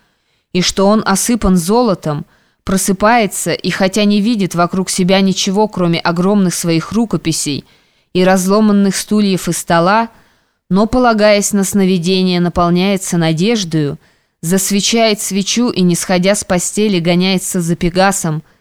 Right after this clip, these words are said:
по белой бумаге, которую покрывает следами своей скорости,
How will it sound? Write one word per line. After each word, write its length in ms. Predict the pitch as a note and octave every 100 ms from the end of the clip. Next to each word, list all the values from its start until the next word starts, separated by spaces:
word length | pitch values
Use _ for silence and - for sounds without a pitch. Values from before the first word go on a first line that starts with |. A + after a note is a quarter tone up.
| _ _ _ -
по 140 | F3
белой 320 | E3 F#3+ F#3
бумаге, 560 | E3 F3 F#3 A3+ G3 D3+
которую 460 | - D#3+ F3+ F3+
покрывает 560 | E3 F3+ F3+ F3 F3 F3+
следами 500 | - F3 E3+ E3+ D#3+
своей 400 | D#3 E3 D#3 D3+
скорости, 840 | - - G3 A3 D#3+ - - C#3